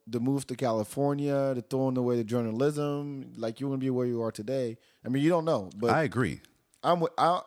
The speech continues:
Speaker 1: I, I totally, um, understand that and actually, and believe in that.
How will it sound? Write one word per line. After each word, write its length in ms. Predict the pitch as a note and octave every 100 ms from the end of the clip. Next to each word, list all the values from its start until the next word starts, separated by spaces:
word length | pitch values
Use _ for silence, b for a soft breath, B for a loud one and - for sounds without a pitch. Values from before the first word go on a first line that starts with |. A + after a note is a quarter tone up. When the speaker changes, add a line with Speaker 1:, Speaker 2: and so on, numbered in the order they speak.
| -
Speaker 1:
I, 140 | D3 -
I 160 | C#3 D3 C#3
totally, 520 | D#3+ D3+ D3 C#3+ C3 b b b b b _ -
um, 760 | A#2 A2 G#2 F#2+ F2 E2+ C#2+ _ _ _ _ _ _ _ _ -
understand 520 | C3 C3 B2+ C#3+ C3+
that 300 | B2+ B2 A#2 -
and 180 | A2+ A#2
actually, 760 | A#2 - B2 A2 A2 G#2 G#2 _ _
and 140 | A#2+ A#2
believe 300 | B2+ B2 G2
in 60 |
that. 180 | E2+ -